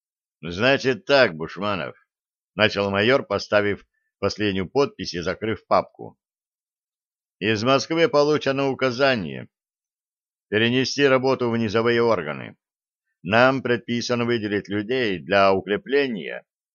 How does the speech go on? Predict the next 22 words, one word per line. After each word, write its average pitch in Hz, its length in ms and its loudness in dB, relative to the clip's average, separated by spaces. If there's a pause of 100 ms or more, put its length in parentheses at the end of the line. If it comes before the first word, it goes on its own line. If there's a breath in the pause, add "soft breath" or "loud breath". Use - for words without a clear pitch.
(100)
особых 123 520 0
отделов 117 480 2
в 107 220 -2
армиях 117 480 2
и 107 80 -2
корпусах. 98 680 -6 (600)
Не 117 160 0
справляются 160 640 6
они 151 160 0
с - 100 -6
работой. 101 560 -2 (440)
Сам 143 380 4
видишь, 156 520 -4
немец 131 420 0
уже 117 220 -2
где. 117 320 -4 (880)
Я 107 320 4
тебя 139 260 2
включил 131 460 -2
в - 60 -8
свою 123 360 0
группу, 139 520 -6